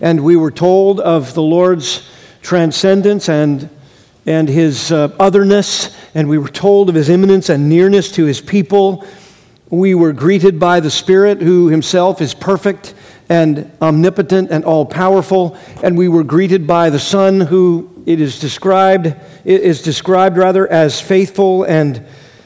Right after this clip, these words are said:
majestic and coming in the clouds, and the first and the last, the Alpha and Omega, the Almighty.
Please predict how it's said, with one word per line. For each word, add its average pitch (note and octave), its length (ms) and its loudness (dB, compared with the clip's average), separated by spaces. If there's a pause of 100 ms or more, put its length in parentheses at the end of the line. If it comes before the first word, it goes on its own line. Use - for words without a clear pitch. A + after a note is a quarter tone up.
(180)
majestic F#3+ 680 0
and C#3 240 -2
coming G3+ 460 2
in D#3+ 140 0
the D3 80 0
clouds, F#3+ 760 -2 (760)
and E3 180 0
the D3+ 80 0
first G3+ 400 -2
and E3 160 0
the D#3 80 0
last, F3 480 0
the E3 140 -2
Alpha E3 420 -2
and D#3+ 160 -2
Omega, C#3 640 -2 (1900)
the C#3 120 -4
Almighty. B2 520 -6